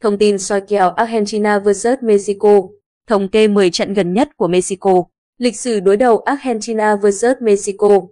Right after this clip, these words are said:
Thông tin lực lượng. Argentina, đầy đủ đội hình. Mexico, có đủ hai mươi sáu cầu thủ.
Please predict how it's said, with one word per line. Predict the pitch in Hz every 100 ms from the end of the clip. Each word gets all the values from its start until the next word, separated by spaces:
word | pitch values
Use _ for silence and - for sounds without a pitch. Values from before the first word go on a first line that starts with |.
| _ _ _ -
Thông | 196 185
tin | 202
lực | 185 180
lượng. | 190 185 165 _ _ _ -
Argentina, | 214 208 196 202 196 196 190 - _ -
đầy | 196 180
đủ | 185 170
đội | 185
hình. | 196 185 156 - _ _ _
Mexico, | 202 202 - 202 214 208 190 _ _
có | 220 220
đủ | 262 220
hai | 185 240
mươi | 240
sáu | 233 202 185
cầu | 254
thủ. | 196 214 180